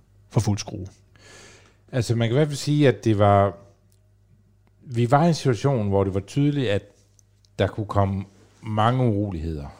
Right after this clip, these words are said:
Speaker 2: Og hele, man havde en fornemmelse af, at det hele kunne starte forfra,
Speaker 1: Mhm.
Speaker 2: hvis ikke der faldt en dom, der var hård nok.
Speaker 1: Ja.
Speaker 2: Og der var, øh, en del,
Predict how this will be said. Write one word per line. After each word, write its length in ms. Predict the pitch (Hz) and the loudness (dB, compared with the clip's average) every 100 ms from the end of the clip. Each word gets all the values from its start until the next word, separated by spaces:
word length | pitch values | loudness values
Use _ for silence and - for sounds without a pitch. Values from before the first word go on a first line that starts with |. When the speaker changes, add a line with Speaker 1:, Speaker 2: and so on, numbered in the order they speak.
| _ _ | _ _
Speaker 2:
Og 140 | 104 87 | -4 -2
hele, 460 | 104 123 135 139 120 | 2 2 2 0 -2
man 180 | 117 | 2
havde 120 | 107 120 | 2 2
en 60 | |
fornemmelse 280 | 113 127 113 | 0 -2 0
af, 20 | |
at 40 | 107 | 0
det 80 | 98 | 0
hele 100 | 120 | -4
kunne 140 | 104 | -4
starte 220 | 110 104 | -6 -6
forfra, 540 | - 139 - 92 95 - | -4 -6 -6 -10 -12 -12
Speaker 1:
Mhm. 120 | - 95 95 - | -12 -10 -10 -4
Speaker 2:
hvis 180 | 123 117 | 0 2
ikke 160 | 123 - | 2 -2
der 80 | 101 | -6
faldt 460 | 110 110 - - _ _ _ _ _ _ _ | -4 -4 -6 -20 _ _ _ _ _ _ _
en 400 | 139 110 95 87 - - | -6 -4 -6 -10 -10 -2
dom, 180 | 104 - | -2 -2
der 60 | 98 | -6
var 120 | 92 | -6
hård 260 | 80 110 87 | -2 -2 -2
nok. 260 | 76 - - | -10 -18 -20
Speaker 1:
Ja. 40 | - - _ - _ _ | -20 -20 _ -20 _ _
Speaker 2:
Og 100 | 123 | -4
der 120 | 104 101 | 0 2
var, 340 | 98 104 104 | 4 6 6
øh, 340 | 101 95 90 80 - _ - _ _ _ | 6 6 4 0 -8 _ -20 _ _ _
en 160 | 123 104 | -10 -2
del, 600 | 123 127 101 87 80 | 0 2 0 -4 -12